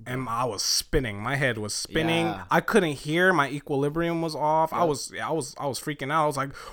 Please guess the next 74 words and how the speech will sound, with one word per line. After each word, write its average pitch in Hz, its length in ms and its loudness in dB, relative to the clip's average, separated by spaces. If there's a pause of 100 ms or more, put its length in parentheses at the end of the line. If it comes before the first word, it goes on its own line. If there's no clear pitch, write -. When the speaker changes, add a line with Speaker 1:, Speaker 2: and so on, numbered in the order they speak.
Speaker 1:
"Oh, 233 80 6
what's 254 240 4
gonna 269 160 0
happen?" 269 420 4
Like, 247 240 -4
Speaker 2:
<laughs> 196 480 0
Speaker 1:
"Might 233 160 12
have 240 160 8
a 381 60 8
Speaker 2:
What's 339 80 8
Speaker 1:
heart - 60 12 (100)
Speaker 2:
gonna 294 40 2
Speaker 1:
attack." 240 500 8
Speaker 2:
happen? 214 380 4 (320)
Speaker 1:
<laughs> - 300 -8
Might 254 140 6
have 240 160 6
a - 20 2
Speaker 2:
Were 220 60 10
you 190 60 8
Speaker 1:
heart 233 60 6
Speaker 2:
sweating? 165 220 6
Speaker 1:
attack. - 140 0
Speaker 2:
Were 147 100 0
you 143 60 0
sweating 139 260 -4
though? 160 140 -10 (160)
Speaker 1:
I 147 80 2
think 175 180 0
so. 117 100 -2
Yeah, 110 260 -2
I 104 40 -4
was 107 80 -6
Speaker 2:
Yeah. - 80 -6
Speaker 1:
sweating 123 240 -8
too, 117 420 -4
and 110 160 -6
I 104 160 -8
was 107 160 -14
like, 110 240 -8
but 151 120 0
my, 139 400 0
my 120 180 -2
friend 143 340 -4
was 104 140 -6
there. 104 280 -6
And 110 300 -14
he - 140 -16
was 113 100 -10
like, 107 160 -14
"Oh 127 180 -6
no, 120 180 -10
it 120 100 -10
happens 107 460 -10
or 104 40 -12
whatever. 98 320 -10
Like 92 220 -14
you 98 80 -16
gotta, 98 240 -14 (220)
you 95 60 -18
know, 62 140 -18
if - 120 -20
you 113 40 -10
push 110 200 0
Speaker 2:
If 104 80 -12
you're 110 100 -2
Speaker 1:
yourself 104 140 -6
too 117 140 -2
Speaker 2:
new, 113 100 -4
Speaker 1:
hard, - 160 -8
Speaker 2:
if 104 60 -12
Speaker 1:
yeah, 107 120 -8
Speaker 2:
you're, 104 100 -10
Speaker 1:
if 107 60 -12